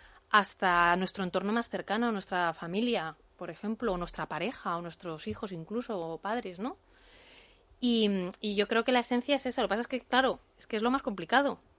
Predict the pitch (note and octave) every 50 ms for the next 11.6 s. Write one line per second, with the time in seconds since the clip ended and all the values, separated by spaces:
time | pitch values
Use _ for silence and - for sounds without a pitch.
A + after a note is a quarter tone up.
0 | _ _ _ _ _ - - _ - F#3+ F#3 E3+ - E3+ E3 D#3+ D#3+ D#3 D#3 D3+
1 | D3+ D3+ D3+ D3+ D3+ D3 D3 - - - - _ - G3 G3 G3 G#3 G#3+ G#3+ A3
2 | - B3 B3+ B3+ C4 C#4 C#4 C#4+ D#4+ - - A3 - - G3+ - G3+ G#3 B3 -
3 | - A#3+ A#3 A#3 C4+ - - G#3 F#3+ A3 C#4 D4+ - - F3+ E3 F#3 A#3+ G4+ -
4 | _ _ _ _ - - _ - - - - A#3+ A#3+ B3 C#4 D4+ C#4+ - _ _
5 | _ _ _ _ _ _ - A3 G#3 G3+ - G3 F3 - G3 G#3 G#3 G3 - -
6 | - - _ _ _ _ _ _ _ _ _ _ _ _ _ _ _ _ _ _
7 | _ _ _ _ _ _ _ _ _ _ _ _ _ _ _ - A3 G#3+ G#3 G3+
8 | G3+ G3 G3 F#3+ F#3+ F#3+ F#3 F#3+ - - G#3 G3 A3 A3 - A#3 A#3+ B3 A#3+ -
9 | - C4+ B3+ B3 A#3 A3 G#3+ G#3 G3 F#3 F3+ F3 F3 E3+ A#3+ - _ _ _ -
10 | - G3+ G3 F#3+ F#3+ F#3+ F#3 F#3 G3+ - G3+ G3 F#3 F#3 F#3+ F#3 G3 G3+ G#3+ A3
11 | A3 A#3 A#3 A#3 A#3 A#3 A#3 A#3 A3+ A3+ A3+